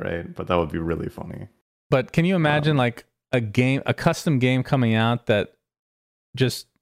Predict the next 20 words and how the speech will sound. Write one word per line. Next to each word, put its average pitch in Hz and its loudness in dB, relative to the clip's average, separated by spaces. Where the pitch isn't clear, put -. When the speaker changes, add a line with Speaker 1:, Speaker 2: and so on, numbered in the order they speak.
Speaker 2:
cuts, - -4
let's 147 0
just - -2
say 117 2
in 107 0
theory, 98 0
cuts - -4
the 104 -6
player 110 0
base 98 0
in 95 0
half 87 0
for - -10
regular 82 -2
Dota? 78 -4
Speaker 1:
What 143 8
happened 185 6
with 123 8
auto 139 8
chess? - -2